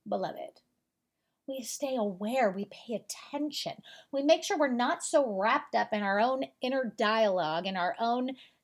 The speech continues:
desires and goals and things that we're not too wrapped up to think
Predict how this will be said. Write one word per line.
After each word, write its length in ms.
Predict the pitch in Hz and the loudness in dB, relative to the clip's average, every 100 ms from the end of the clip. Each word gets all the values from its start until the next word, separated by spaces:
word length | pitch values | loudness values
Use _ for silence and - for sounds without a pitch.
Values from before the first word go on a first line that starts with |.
| - | -6
desires 560 | 226 190 208 208 208 208 | -4 0 2 4 2 0
and 180 | 185 | -6
goals 440 | 185 220 214 220 214 | 2 2 4 0 -4
and 160 | 220 202 | -6 -6
things 340 | 214 185 170 214 - - | -4 -4 -4 -8 -8 -4
that 100 | - | 2
we're 80 | 311 | 4
not 280 | 381 415 | 2 0
too 240 | - 330 320 | 0 2 4
wrapped 340 | 254 247 247 | 4 2 2
up 160 | 220 - | 0 0
to 160 | 226 - | -8 -6
think 240 | - 339 | 0 0